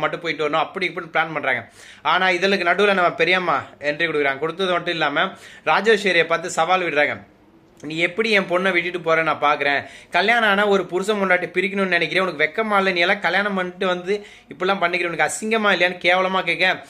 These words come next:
"ஒண்ணுத்துக்கும் வழி இல்லாத அண்ணங்காவடிங்க, நீங்க இந்த எல்லாம் பேசுறீங்களா? Care of platform" அப்படின்னு நம்ம ராஜேஸ்வரி சொல்ல,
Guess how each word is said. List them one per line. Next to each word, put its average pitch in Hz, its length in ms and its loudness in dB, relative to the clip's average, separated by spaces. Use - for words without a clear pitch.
"ஒண்ணுத்துக்கும் 226 460 2
வழி 214 140 6
இல்லாத 220 360 4
அண்ணங்காவடிங்க, 202 720 2
நீங்க 214 260 2
இந்த 196 140 2
எல்லாம் 196 200 2
பேசுறீங்களா? 165 480 0
Care 180 260 4
of 180 160 0
platform" 180 560 2
அப்படின்னு 170 260 -2
நம்ம 156 160 0
ராஜேஸ்வரி 165 480 0
சொல்ல, 156 220 0